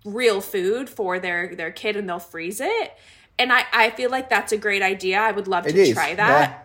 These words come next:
Speaker 2: for sure.
Speaker 1: But I think that you and I are such, like, kind of middle of the road, like, very balanced people that, like, if we need to give them,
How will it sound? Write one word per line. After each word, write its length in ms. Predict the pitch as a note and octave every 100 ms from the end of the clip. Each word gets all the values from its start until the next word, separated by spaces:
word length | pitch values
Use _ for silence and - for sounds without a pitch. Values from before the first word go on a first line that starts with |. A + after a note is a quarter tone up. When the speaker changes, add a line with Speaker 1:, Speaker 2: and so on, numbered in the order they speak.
| _
Speaker 2:
for 100 | - A#2
sure. 300 | - C#3+ G#2+
Speaker 1:
But 140 | C4
I 100 | C4
think 260 | C4+ C#4+ C#4+
that 160 | B3+
you 240 | A3 B3 B3+
and 120 | C4
I 400 | - A3 A3 A3+
are 220 | - G#3+
such, 500 | G#3+ - G#3+ F#3 - A3
like, 420 | G#3 G3 - - - - _ _ _ _ _
kind 200 | - A3
of 60 | G3+
middle 320 | G#3 G3+ G3+
of 60 | G3+
the 100 | G3
road, 340 | G3 F#3 F#3
like, 220 | F#3 F#3
very 240 | F#3+ F3+ F#3
balanced 540 | F#3+ F3 F3+ F#3 -
people 340 | - F#3 A3 A3+
that, 200 | A3+ G3
like, 220 | G3+ G#3
if 140 | B3+ -
we 120 | C#4
need 320 | D4 C#4 D4
to 120 | - D4
give 300 | A#3+ A#3+ A3+
them, 420 | C4 C4+ C#4+